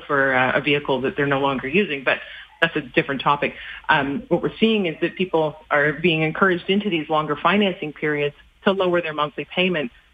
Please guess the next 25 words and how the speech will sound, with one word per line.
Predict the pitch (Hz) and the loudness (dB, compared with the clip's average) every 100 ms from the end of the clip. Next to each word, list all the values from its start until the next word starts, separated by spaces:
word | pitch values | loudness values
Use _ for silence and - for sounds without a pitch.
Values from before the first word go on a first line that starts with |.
| _ | _
which | 170 160 - - _ - | -2 -2 -6 -8 _ 0
on | 165 151 | 2 0
the | - | -4
surface | 277 196 - | -4 -4 -2
makes | 180 - | -2 -2
it | - | -2
look | 165 - | -2 -2
like, | 151 - - - - | -6 -8 -20 -6 -2
look | 170 | 0
like | 160 160 | -2 -6
they | |
can | 156 151 | -6 -6
afford, | 151 185 185 160 - | 0 2 2 2 0
um, | 147 143 151 - 147 | 2 2 0 -2 2
a | 147 143 | 2 2
bigger, | 175 156 156 156 | 0 2 0 0
a | |
more | 165 151 | 0 0
expensive | 143 - 165 - 160 | -2 -2 0 0 -4
vehicle | - 147 - 151 | -2 -4 0 0
than | 147 147 | 0 -2
what | - | -2
they | 143 | -4
really | 143 143 139 | -2 0 -2
can. | - 160 127 | 0 0 0